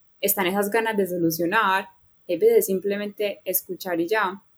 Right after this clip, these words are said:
Además, yo creo que todo el mundo aconseja siempre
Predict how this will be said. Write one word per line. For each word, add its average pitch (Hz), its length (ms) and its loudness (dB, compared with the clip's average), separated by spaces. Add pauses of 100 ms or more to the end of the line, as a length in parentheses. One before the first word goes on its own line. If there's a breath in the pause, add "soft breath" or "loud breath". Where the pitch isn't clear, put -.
(380)
Además, 190 240 0
yo 190 160 0
creo 208 100 2
que 214 100 2
todo 185 160 0
el 196 60 0
mundo 233 160 0
aconseja 185 440 -2
siempre 226 600 -2